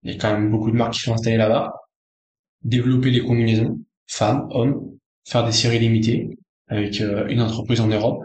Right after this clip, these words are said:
qui a été un gros sujet parce qu'on va être les premiers à faire, euh, refaire fabriquer des combinaisons en Europe, toujours à base de, de produits éco-friendly, bien sûr. Et ça, c'est vraiment notre objectif, quoi, de pouvoir développer des combinaisons éco-friendly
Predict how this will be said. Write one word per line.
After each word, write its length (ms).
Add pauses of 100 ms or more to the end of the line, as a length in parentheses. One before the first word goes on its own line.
(100)
qui 160
a 80
été 160
un 180
gros 320
sujet 500 (460)
parce 140
qu'on 100
va 80
être 120
les 120
premiers 280
à 40
faire, 280 (260)
euh, 200
refaire 360
fabriquer 320
des 80
combinaisons 300
en 120
Europe, 240 (480)
toujours 320
à 60
base 220
de, 380
de 100
produits 380
éco-friendly, 480
bien 160
sûr. 260 (320)
Et 80
ça, 140
c'est 140
vraiment 240
notre 580
objectif, 360
quoi, 320
de 80
pouvoir 380
développer 680 (280)
des 180
combinaisons 720 (100)
éco-friendly 720